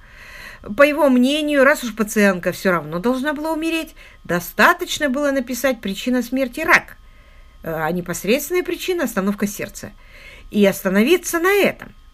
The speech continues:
Однако моя чёртова добросовестность заставила меня сказать,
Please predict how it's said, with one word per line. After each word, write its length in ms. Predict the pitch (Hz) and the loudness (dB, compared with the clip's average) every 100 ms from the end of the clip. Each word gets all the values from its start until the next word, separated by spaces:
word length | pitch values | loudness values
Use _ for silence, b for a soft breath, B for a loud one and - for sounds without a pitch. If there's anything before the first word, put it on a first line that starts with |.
| - - - | -20 -20 -8
Однако 640 | 165 170 156 208 311 277 | -4 -4 0 2 2 2
моя 280 | 262 277 269 | 0 2 2
чёртова 640 | 254 - 349 330 - 302 | 0 -6 -6 -6 -6 -2
добросовестность 960 | 269 254 247 - 190 135 - - 202 - | -2 -2 -2 -2 -4 -6 -10 -14 -14 -6
заставила 560 | 220 220 - 277 262 240 | -6 -4 -4 -2 0 -2
меня 240 | 226 226 | -2 -4
сказать, 380 | 208 160 208 247 | -6 -8 -6 -6